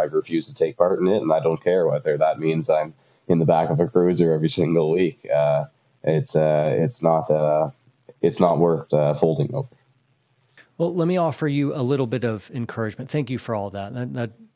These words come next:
Speaker 2: fantastic. Resonates. I'm just saying amen. I've got Ben over here just doing fist pumps, uh,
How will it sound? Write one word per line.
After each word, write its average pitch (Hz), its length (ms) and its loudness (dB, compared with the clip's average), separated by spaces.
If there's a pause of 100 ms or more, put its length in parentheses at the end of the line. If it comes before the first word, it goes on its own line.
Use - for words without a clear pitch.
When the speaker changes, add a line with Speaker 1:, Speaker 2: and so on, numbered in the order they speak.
Speaker 2:
fantastic. 127 720 -2
Resonates. 135 1000 -2
I'm 120 220 -4
just - 240 -8
saying 123 320 -2
amen. 139 680 0
I've 117 160 -10
got 127 340 -2 (340)
Ben 165 420 0
over 143 460 -2
here 156 560 -2
just 131 200 -4
doing 131 280 -2
fist - 400 -4
pumps, - 600 -6 (420)
uh, 127 440 0